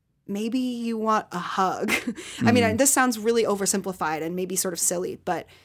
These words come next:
Speaker 1: maybe you want a hug. Maybe you wanna know what people like about you. Maybe you just wanna feel seen and not necessarily in your nudity.
Speaker 2: Yeah.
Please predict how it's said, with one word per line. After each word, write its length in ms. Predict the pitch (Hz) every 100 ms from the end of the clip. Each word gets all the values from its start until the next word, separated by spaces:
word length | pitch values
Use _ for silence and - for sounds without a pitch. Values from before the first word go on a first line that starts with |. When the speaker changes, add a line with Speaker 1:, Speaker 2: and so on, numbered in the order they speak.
| _ 196
Speaker 1:
maybe 180 | 208
you 120 | 247 262
want 160 | 240
a 40 | 214
hug. 420 | - 220 196 175
Maybe 200 | 180 208
you 160 | 262 240
wanna 200 | 226 214
know 140 | 202
what 140 | 208
people 300 | - 208 185
like 220 | 170 190 196
about 260 | 185 156
you. 100 | 156
Maybe 220 | 147 180
you 180 | 254 254
just 200 | 214 220 208
wanna 160 | 208
feel 200 | 185 202
seen 520 | 180 - 220 240 208
and 120 | 185 180
not 180 | 180
necessarily 640 | 185 180 185 185 180 180 -
in 240 | - 185 190
your 400 | 180 180 160 160 - _ -
nudity. 640 | 180 214 208 - - - - _ _
Speaker 2:
Yeah. 200 | 110